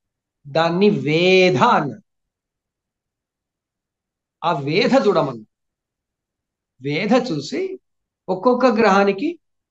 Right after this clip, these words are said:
ఈ వేధ గనుక వస్తే, అక్షరానికి వస్తే మన పేరు, ఆ, తిథి-, తిథులకు వస్తే ఆ తిథి నాడు, నక్షత్రానికి వస్తే ఆ నక్షత్రం నాడు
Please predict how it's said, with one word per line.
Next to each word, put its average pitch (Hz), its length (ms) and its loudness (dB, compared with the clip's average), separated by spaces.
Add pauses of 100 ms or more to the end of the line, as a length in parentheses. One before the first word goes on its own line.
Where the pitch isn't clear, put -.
ఈ 208 160 -2
వేధ 226 460 2
గనుక 220 240 -2
వస్తే, 185 640 -4 (260)
అక్షరానికి 226 580 -2
వస్తే 226 640 -2 (300)
మన 196 160 0
పేరు, 175 320 -4 (800)
ఆ, - 140 -16
తిథి-, 190 420 -2
తిథులకు 233 360 0
వస్తే 240 500 -2
ఆ 190 180 0
తిథి 196 220 0
నాడు, 175 360 -2 (600)
నక్షత్రానికి 233 640 -2
వస్తే 233 360 0
ఆ 202 200 0
నక్షత్రం 202 560 -4
నాడు 175 320 -2